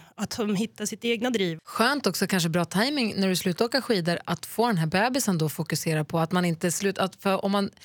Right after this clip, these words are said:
Speaker 2: är så uppe i smöret som du var,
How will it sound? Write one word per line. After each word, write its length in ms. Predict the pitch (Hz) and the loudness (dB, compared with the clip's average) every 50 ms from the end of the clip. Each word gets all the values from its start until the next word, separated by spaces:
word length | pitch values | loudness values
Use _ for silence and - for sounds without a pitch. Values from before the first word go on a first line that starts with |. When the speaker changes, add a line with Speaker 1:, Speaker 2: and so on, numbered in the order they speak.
| - - - _ _ _ | -20 -20 -20 _ _ _
Speaker 2:
är 120 | - 233 | 2 2
så 120 | 226 - 226 | 4 2 0
uppe 180 | 202 196 - | 0 0 0
i 40 | 196 | -2
smöret 460 | 175 - 226 247 254 247 240 220 196 | 0 2 2 2 4 4 2 0 0
som 240 | - - 185 185 180 | 0 -2 0 0 0
du 320 | 170 180 175 175 170 170 165 _ _ | 0 0 0 0 0 -2 -4 _ _
var, 340 | - 180 208 254 262 262 302 | -4 0 2 2 2 2 0